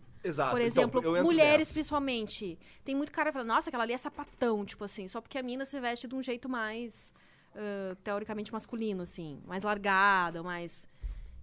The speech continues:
Speaker 2: e
Speaker 1: Isso, é.
Speaker 2: Se bem que eu vi um, aquele stand-up do Netflix, não sei se vocês já viram, que saiu com quatro mulheres, eu não lembro o nome agora. São só quatro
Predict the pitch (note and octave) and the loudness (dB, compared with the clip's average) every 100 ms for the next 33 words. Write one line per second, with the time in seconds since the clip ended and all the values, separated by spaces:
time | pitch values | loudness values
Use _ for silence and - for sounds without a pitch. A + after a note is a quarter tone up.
0 | - F3+ F#3 F3 E3 D3+ - - G#2 E2+ | -14 -12 -10 -8 -6 -6 -6 -4 -4 -6
1 | C3+ D3 F4+ G4 C#5 C5+ A4+ F#4 A4 G#4 | -4 2 2 2 0 2 2 4 2 2
2 | E4+ D#4 E4+ E4 - D#4 C4+ C#4 A#3+ C4+ | 0 -2 -4 -4 -6 -4 -4 -6 -6 -6
3 | B3 - - A#3 A#3+ - B3+ A#3+ B3+ B3 | -6 -8 -10 -10 -10 -10 -8 -8 -10 -10
4 | B3 B3+ A#3+ G#3+ A3+ A3+ - A#3 B3+ B3 | -10 -8 -6 -6 -10 -10 -10 -8 -8 -6
5 | C4 D#4 D4 A3 G3+ G3+ G#3+ B3 B3 B3+ | -4 -4 -2 0 0 -2 -4 -4 -4 -2
6 | A#3+ G3+ F#3 E3 D3 D#3 G#3 G#3 G3 G3+ | -2 -2 -2 -4 -6 -8 -8 -8 -8 -6
7 | B3+ C4+ C#4+ C#4 | -4 -2 -2 -4